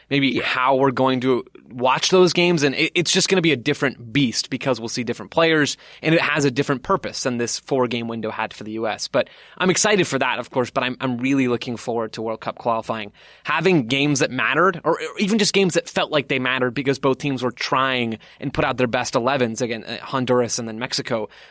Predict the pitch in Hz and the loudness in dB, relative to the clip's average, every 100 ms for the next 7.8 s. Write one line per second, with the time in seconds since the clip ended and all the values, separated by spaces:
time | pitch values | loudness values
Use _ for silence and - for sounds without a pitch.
0 | - 165 190 165 185 185 143 139 127 123 | -2 4 4 4 2 2 0 0 0 0
1 | 117 110 117 120 - - 131 135 127 120 | -2 -4 -6 -4 -4 0 4 4 4 0
2 | 120 - - 117 101 113 156 - 175 151 | -4 -4 -4 -4 -4 -2 -2 0 0 0
3 | 175 143 123 120 123 - 156 143 131 - | 2 2 2 0 -2 2 4 4 2 -2
4 | - - 104 151 - - 165 151 123 123 | -12 -18 -4 -2 -2 0 2 4 4 4
5 | 117 - 139 135 120 127 143 151 - 135 | 2 0 -2 -2 2 2 4 2 2 0
6 | 120 117 127 127 113 120 110 - - 117 | 0 2 2 2 0 -2 -4 -6 -6 -4
7 | 120 113 - - 110 - 190 | -4 -6 -4 -2 0 0 -2